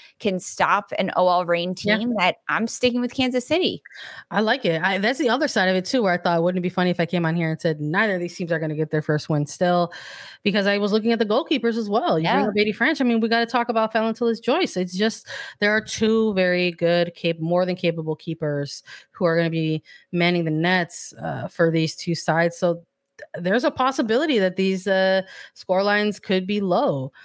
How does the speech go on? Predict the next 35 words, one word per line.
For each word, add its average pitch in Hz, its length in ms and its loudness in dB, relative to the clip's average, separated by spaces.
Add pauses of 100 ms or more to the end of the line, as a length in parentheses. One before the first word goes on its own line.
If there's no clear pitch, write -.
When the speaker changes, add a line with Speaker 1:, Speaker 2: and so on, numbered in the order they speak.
(160)
Speaker 2:
um, 156 560 0
in, 165 440 -2
in 170 180 2
this 165 260 2
match. 151 420 -2
Uh, 151 140 0
I'm 170 200 0
not, 170 400 0
uh, 170 240 2
I'm 175 140 0
not, 175 200 0 (200)
you 180 100 -4
know, 151 140 -4
saying 170 220 -4
that 160 120 -2
that's 160 440 -4
not 165 260 2
a 160 60 0
possibility. 160 640 0
I 160 80 4
just 160 200 2
hope 160 200 2
that 151 140 -4
there 160 120 4
<laughs> - 60 -4
is - 240 -4
a 220 40 2
winner 175 600 2 (400)
in 190 220 2
this 180 240 0
one, 180 140 4
and 160 120 2
we 165 80 2
can 165 140 -6
continue 160 580 -2